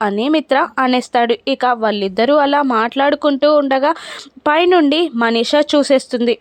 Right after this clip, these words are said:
పైకి వెళ్ళడానికి మిత్ర వెనకాలగా తిరిగి పైనుండ మనీషాని చూసి మళ్ళీ గిర్రున ముందుకి తిరిగేస్తాడు. "అమ్మో" అని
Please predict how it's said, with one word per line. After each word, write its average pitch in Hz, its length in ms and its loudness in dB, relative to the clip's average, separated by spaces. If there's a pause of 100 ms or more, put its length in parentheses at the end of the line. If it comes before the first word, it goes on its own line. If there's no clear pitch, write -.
పైకి 269 320 0
వెళ్ళడానికి 330 800 2 (280)
మిత్ర 277 420 0
వెనకాలగా 277 680 0
తిరిగి 277 500 -2
పైనుండ 285 560 2
మనీషాని 277 720 0
చూసి 339 300 0 (100)
మళ్ళీ 214 340 0
గిర్రున 262 640 0
ముందుకి 240 400 -2
తిరిగేస్తాడు. 233 640 0 (140)
"అమ్మో" 220 680 0 (140)
అని 214 260 -2